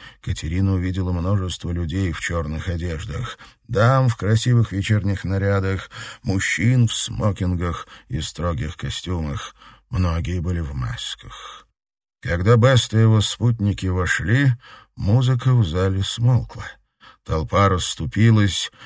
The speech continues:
и навстречу им выступила высокая женщина с длинными золотистыми волосами. Катерина еще не видела родинки на ее лице,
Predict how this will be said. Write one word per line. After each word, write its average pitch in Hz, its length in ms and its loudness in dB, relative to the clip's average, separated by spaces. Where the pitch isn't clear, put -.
и - 120 -4
навстречу 107 680 2
им 117 320 6
выступила 113 640 2
высокая 104 680 2
женщина 95 680 2
с 76 80 -6
длинными 98 580 0
золотистыми 90 800 -4
волосами. 73 880 -6
Катерина 92 520 -2
еще 90 320 -2
не 92 160 2
видела 90 500 0
родинки 98 540 0
на 85 140 -2
ее 85 200 -2
лице, 85 500 -6